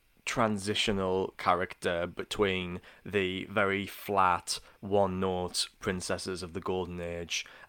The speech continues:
and the more modern, self-possessed princesses of the Renaissance, which I guess is, is true, right? Because she has a modern attitude, she talks and behaves like a, a real modern teenager, but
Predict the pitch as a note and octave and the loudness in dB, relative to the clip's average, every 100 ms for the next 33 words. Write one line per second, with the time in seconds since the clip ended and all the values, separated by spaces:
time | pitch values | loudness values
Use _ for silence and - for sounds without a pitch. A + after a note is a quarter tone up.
0 | - F#2+ F2 E2+ F2+ - G2 F#2 F#2 F#2 | 2 4 2 -2 -8 -6 -4 -2 -2 0
1 | F2+ F2+ F#2 F2 F2 E2+ E2+ - _ _ | -2 -2 -2 -2 -4 -8 -10 -14 _ _
2 | _ - - F2+ E2+ - F2+ F2 E2+ - | _ -6 0 0 0 -4 -2 -2 -2 -4
3 | - - - _ _ - G2 F2 F2+ - | -6 -8 -12 _ _ -8 -6 -4 -4 -4
4 | F2 E2+ - - F2+ F2 - F#2 F#2 A2 | -6 -6 -8 0 0 0 -2 -2 2 4
5 | A#2+ A#2 F#2+ F2 F2 - - - - D#3+ | 4 2 0 -2 -4 -10 -12 -6 0 2
6 | F#3+ A#3 - F3 C3+ B2+ - B2+ - - | 6 6 8 6 6 2 2 2 2 4
7 | B2+ G#2 F2+ F2+ A#2+ C#3 - B2 C3 A#2+ | 8 8 6 8 8 8 4 0 2 4
8 | B2+ A2+ C#3 C#3+ C#3+ - B2+ C3+ B2 A#2 | 2 8 10 10 6 2 8 10 10 8
9 | G2 - G#2 G2+ G#2 - G2+ A2+ A2 - | 4 2 0 0 0 -4 0 6 6 4
10 | - G2 G2+ G2+ F#2+ F#2 - F2+ F#2 F#2+ | -2 -2 0 2 2 -2 -2 0 -2 -4
11 | G2+ F#2+ G2 F#2+ F#2 G2 F#2 F#2 F2+ - | 0 2 2 0 0 -2 -2 -4 -8 -14
12 | - - - F#2 F2+ F2 F2+ F2 E2+ - | -20 -8 -4 -2 -2 -4 -2 -2 -2 -10
13 | _ _ - A#2+ A#2 A#2 A#2 | _ _ 6 12 12 12 12